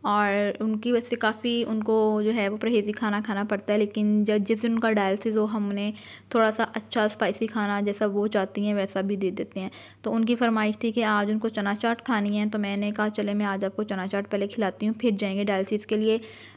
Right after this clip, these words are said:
ताकि जो भी वो खाएँ, आ, जो हार्मफुल है उनके लिए, वो डायलिसिस में जो है ना वो उनके ब्लड के through वो तमाम, आ, निकल जाएगा सब कुछ।" कि, आ, क्योंकि डायलिसिस में ब्लड क्लीन हो जाता है ना सारा, तो फिर अगर आप कुछ ऐसी चीज़ें भी खा सकते हो,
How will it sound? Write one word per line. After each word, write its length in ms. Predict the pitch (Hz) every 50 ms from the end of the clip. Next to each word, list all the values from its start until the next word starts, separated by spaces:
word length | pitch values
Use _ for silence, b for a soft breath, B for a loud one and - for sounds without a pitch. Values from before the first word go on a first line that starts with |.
| B -
ताकि 400 | 226 214 214 214 - 233 226 233
जो 220 | 214 214 214 214
भी 140 | 214 208 226
वो 140 | 226 226 226
खाएँ, 420 | 220 - 240 214 196 202 208 220 233 B B B B B B -
आ, 320 | 202 202 202 202 190 196
जो 480 | 196 202 202 202 202 208 202 208 196 - -
हार्मफुल 440 | 208 220 214 196 196 - 240 226 220
है 60 | 214
उनके 240 | 220 208 208 - 214
लिए, 180 | 208 214 214 214
वो 100 | 220 214
डायलिसिस 500 | 202 190 185 180 185 185 208 208 208 -
में 80 | 208
जो 100 | 202 208
है 120 | 196 190 185
ना 100 | 190 190
वो 200 | 190 190 190 196
उनके 320 | 196 - 196 196 - 196
ब्लड 260 | 190 190 196 190 196
के 120 | - 196 196
through 260 | - - 208 214 - - - - - - -
वो 220 | 214 202 202 202 196
तमाम, 500 | 202 - - 208 202 202 202 202 208 208 208 B B B B B B B
आ, 220 | 202 208 202 196 196
निकल 280 | 202 202 196 202 190
जाएगा 320 | 185 180 170 165 151 180 180
सब 220 | - - - -
कुछ।" 320 | - - 180 - - - - - -
कि, 220 | - 254 247 247 240
आ, 360 | - 233 226 220 214 214 214
क्योंकि 300 | 214 240 226 214 262 262
डायलिसिस 440 | 240 233 220 214 220 - 240 233 -
में 100 | 240 220
ब्लड 180 | 226 226 226
क्लीन 240 | - 226 220 226 226
हो 100 | 240 226
जाता 300 | 208 202 190 190 - -
है 40 | 196
ना 100 | 226 269
सारा, 340 | - - 226 196 190 196 202 B B B B B B B -
तो 180 | - 202 202 202 -
फिर 160 | 233 220 202
अगर 300 | - 214 208 214 214 214
आप 300 | - - 208 202 202 -
कुछ 320 | - 214 214 214 - -
ऐसी 440 | 226 208 208 202 - 214 214 - 240
चीज़ें 260 | 220 - 220 208 208
भी 80 | 208 214
खा 180 | 214 220 196
सकते 340 | 202 - - 202 - - 214
हो, 340 | 202 202 208 226 240 262 -